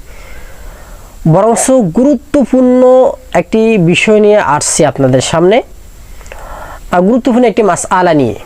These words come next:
এবং খুবই ঘৃণিত একটি ঘটনা নিয়ে আপনাদের সামনে আমি আজকে পেশ হলাম। সেটি হচ্ছে যে, এই যে এখন এই মুহূর্তে স্ক্রিনে যেই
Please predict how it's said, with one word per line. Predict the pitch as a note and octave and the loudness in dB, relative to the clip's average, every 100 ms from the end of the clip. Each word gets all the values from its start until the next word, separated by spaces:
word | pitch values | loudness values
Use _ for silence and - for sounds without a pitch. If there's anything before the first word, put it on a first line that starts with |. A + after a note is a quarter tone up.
| - - - - - - - D#3+ | -18 -18 -20 -20 -20 -18 -8 -2
এবং | F3 F#3+ E3+ D3 - - - | 0 2 0 -2 -10 -18 -6
খুবই | - B3+ C4+ B3 - - - - - F3+ | -2 2 2 0 -6 -20 -20 -20 -6 -2
ঘৃণিত | C3 A3 C4 C#4 - | 2 2 4 2 2
একটি | G#3+ - - G#3 G3+ - - - | 0 0 0 2 0 -2 -8 -4
ঘটনা | D3 D3+ F3 F#3 | 0 0 2 2
নিয়ে | D#3+ E3 G3 | 4 2 2
আপনাদের | F3 C#3 C#3 D3 C#3+ | 0 -2 0 2 0
সামনে | - C#3 C#3+ C#3 C3 - | 0 0 2 0 -2 -4
আমি | C#3 C#3+ | -2 0
আজকে | C#3 - - | 0 0 -4
পেশ | - C3 - | -2 -4 0
হলাম। | C#3+ G#3 - - - - - - - - - - - - - - | 0 -2 -8 -18 -20 -16 -16 -14 -16 -16 -18 -18 -18 -20 -20 -12
সেটি | - - G3 | -4 -2 0
হচ্ছে | B3 C4 A#3+ | 2 2 2
যে, | F3+ E3 | 2 2
এই | G3+ G3+ | 2 2
যে | F#3+ | 2
এখন | F3+ - G3+ G3 - | 2 2 2 0 2
এই | F3+ F3+ | 2 4
মুহূর্তে | E3+ E3+ F#3+ F3 D3+ D#3+ | 4 2 2 0 0 0
স্ক্রিনে | - E3+ D#3+ | 0 0 2
যেই | D#3 D3+ C#3+ | 2 2 0